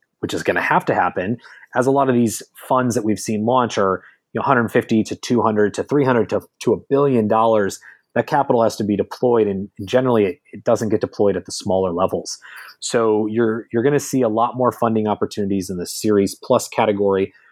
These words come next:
for those that are seed moving into their Series A or pre-seed. Um, you know, be ready to understand your market, understand how to navigate your market, be ready to, to validate your,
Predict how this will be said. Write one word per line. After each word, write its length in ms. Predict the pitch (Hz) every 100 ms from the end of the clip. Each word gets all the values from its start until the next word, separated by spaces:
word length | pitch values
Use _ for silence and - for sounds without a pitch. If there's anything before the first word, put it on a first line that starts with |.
| _ -
for 100 | 110
those 360 | 120 120 113
that 120 | 110
are 80 | 104
seed 540 | 101 - 120 110 107 - -
moving 280 | 107 104 117
into 200 | 127 120
their 140 | 113
Series 460 | - 117 107 98 127
A 260 | 127 117
or 120 | 101 87
pre-seed. 600 | - 151 - 143 123 117 _ _ _ -
Um, 480 | 113 101 92 92 98 _ -
you 100 | 104
know, 80 |
be 200 | 90 135
ready 400 | 131 113 127 120 113 -
to 360 | 104 98 98 - -
understand 640 | 135 139 131 - 127 117
your 100 | 110
market, 580 | 104 98 95 - 92 - - _ -
understand 580 | 135 143 135 123 113 101
how 160 | 104
to 80 | 92
navigate 560 | 92 107 117 107 110 110
your 140 | 98
market, 500 | 92 90 - 92 - _ - - _ -
be 100 | 123
ready 300 | 123 120 113
to, 140 | - - -
to 280 | - 95 98 104
validate 580 | 104 113 123 117 113 104
your, 460 | 101 95 90 87